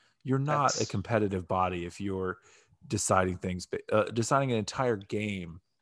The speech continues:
Speaker 1: result based off a coin flip. So I'm just not, uh, I'm not a fan.
Speaker 2: If, if they did that, what percentage of Premier League in particular fan bases would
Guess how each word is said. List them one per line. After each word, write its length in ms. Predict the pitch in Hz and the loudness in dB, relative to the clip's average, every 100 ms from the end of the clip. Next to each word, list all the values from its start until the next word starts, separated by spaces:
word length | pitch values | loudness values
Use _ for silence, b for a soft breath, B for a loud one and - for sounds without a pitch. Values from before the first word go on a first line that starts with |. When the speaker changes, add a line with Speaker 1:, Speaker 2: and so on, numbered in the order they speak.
| - | -4
Speaker 1:
result 440 | 98 92 92 82 | -4 -2 -2 -2
based 240 | 92 90 | -6 -4
off 220 | 80 71 - | -4 -6 -10
a 40 | |
coin 280 | - - - | -12 -12 -10
flip. 280 | - - - | -6 -6 -2
So 180 | 170 | 2
I'm 220 | - 156 127 | 4 4 4
just 220 | 104 - | -2 0
not, 280 | 92 87 - b b b b | 2 0 -2 b b b b
uh, 140 | - - | -2 0
I'm 160 | 98 92 | 0 -2
not 200 | 82 76 | -4 -6
a 40 | |
fan. 320 | - - - - _ - _ _ - | -14 -18 -18 -20 _ -20 _ _ -4
Speaker 2:
If, 260 | 139 - - - | -4 -4 -18 2
if 280 | 139 123 - | 4 4 2
they 220 | 151 170 | 4 4
did 320 | 131 131 113 | 4 4 4
that, 360 | 107 101 98 - _ _ _ _ _ _ _ _ _ _ _ _ _ _ _ _ _ - | 0 -2 -4 -8 _ _ _ _ _ _ _ _ _ _ _ _ _ _ _ _ _ -14
what 600 | 127 113 117 131 143 - | -14 -10 4 8 8 6
percentage 680 | - 135 - 131 123 120 - | 0 2 4 4 4 2 0
of 640 | 120 117 113 113 110 - _ b b b b - | 4 4 4 2 -2 -16 _ b b b b -10
Premier 480 | - 127 127 139 143 | 0 2 4 4 4
League 280 | 131 117 | 2 0
in 100 | 117 113 | 0 -4
particular 600 | 107 127 - 127 113 110 | 0 -2 0 0 0 0
fan 340 | 123 117 117 | 0 0 0
bases 520 | 113 113 - 123 110 | -2 -2 -4 -4 -4
would 500 | 110 110 110 110 117 | -4 -2 -2 -2 -4